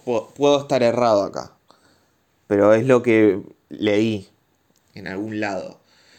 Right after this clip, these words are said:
Es que esta función la, la retiraron por temas de privacidad o algo así. Cuestión que Google como que lo prohibió eso, o sea, ya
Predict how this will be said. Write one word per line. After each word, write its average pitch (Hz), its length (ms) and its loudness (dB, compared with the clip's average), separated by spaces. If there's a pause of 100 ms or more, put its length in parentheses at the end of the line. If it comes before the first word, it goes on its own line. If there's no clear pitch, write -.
(420)
Es 147 160 -12
que 165 340 -6
esta 185 240 -10
función 185 400 -4
la, 170 220 -4
la 127 180 -4
retiraron 151 800 -4 (160)
por 139 340 -6
temas 147 300 -8
de 139 100 -8
privacidad 117 1120 -8
o 92 160 -6
algo 143 220 -4
así. 107 400 -10 (1040)
Cuestión 131 360 -12
que 135 200 0
Google 151 320 0
como 117 240 -10
que 110 80 -4
lo 107 180 -4
prohibió 107 460 -2
eso, 98 220 -10
o - 20 -16
sea, 98 180 -12
ya 127 400 -10